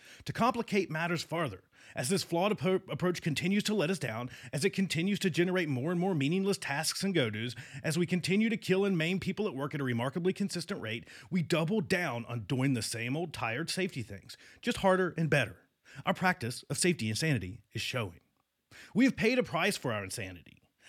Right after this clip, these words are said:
At the root of this insanity is an acceptance of our typically achieved results, and it's ex-, it's an acceptance of killing and maiming our employees at whatever the going current rate.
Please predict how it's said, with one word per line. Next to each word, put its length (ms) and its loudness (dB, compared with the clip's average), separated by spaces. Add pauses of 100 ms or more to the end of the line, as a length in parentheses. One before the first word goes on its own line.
At 120 -4
the 80 8
root 260 8
of 120 4
this 180 2
insanity 500 -2
is 80 0
an 60 0
acceptance 520 0
of 120 -2
our 40 -2
typically 460 -2
achieved 380 -2
results, 500 0 (300)
and 100 4
it's 140 2
ex-, 260 -2
it's 160 4
an 80 4
acceptance 560 0
of 160 -6
killing 400 2
and 180 0
maiming 360 0
our 160 0
employees 420 -2
at 80 -4
whatever 380 0
the 80 0
going 400 -2
current 320 0
rate. 340 -4